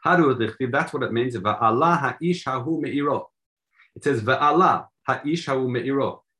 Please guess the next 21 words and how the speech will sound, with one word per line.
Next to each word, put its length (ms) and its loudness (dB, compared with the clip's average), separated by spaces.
Now, 340 0
um, 140 2
Reb 180 -2
Chaim 280 0
says, 260 -2
"Midilokti 640 -2
baya'al," 800 -2
that 120 -2
he 80 0
went 220 -2
up. 280 0
Darshi, 320 -2
the 80 -4
Midrash 380 -2
seems 320 -8
to 80 -12
say, 300 0
"B'derech 440 -2
she'oleh 640 -2
b'shana 420 -4
zu 140 0